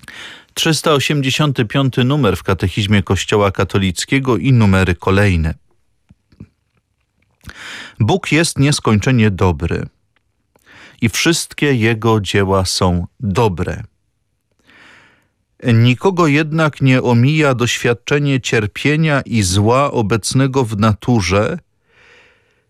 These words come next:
które jawią się jako związane z ograniczeniami właściwymi dla stworzeń, a przede wszystkim zagadnienie zła moralnego.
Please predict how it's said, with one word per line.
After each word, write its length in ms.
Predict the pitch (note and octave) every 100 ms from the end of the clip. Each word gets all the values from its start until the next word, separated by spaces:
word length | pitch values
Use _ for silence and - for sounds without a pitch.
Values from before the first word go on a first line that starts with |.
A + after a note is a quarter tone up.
| _ -
które 500 | - - C3 C3 A#2+
jawią 600 | A2+ A2 B2+ A#2 B2 A#2+
się 220 | A#2 - A#2
jako 680 | A2 A2 - A2 G#2 F#2+ -
związane 880 | F#2 F#2 A2+ A#2 F#2+ B2 B2 A2+
z 160 | G2 F#2+
ograniczeniami 1300 | - C#3 B2+ B2 A#2 A2 - G#2+ G#2+ A2 A2 A2 G#2 - - _
właściwymi 880 | G2 G2 A2 - - G#2 A2 A2+ G#2+
dla 180 | E2 G2+
stworzeń, 720 | - - A2+ G#2 F2 E2 E2 - _ _ _ _ _ _ _ _ _ _ _ _ _ _
a 120 | A2+
przede 420 | G#2+ - C#3+ C3+
wszystkim 540 | B2+ - D3+ - - A2
zagadnienie 960 | G2 A#2+ A2 A2 F#2+ C#3 C#3+ C3 A#2+ - _ _ -
zła 440 | G#2+ F2+ G2+ B2 B2+
moralnego. 840 | A#2 G#2+ G#2+ G#2 F#2+ E2+ - F#2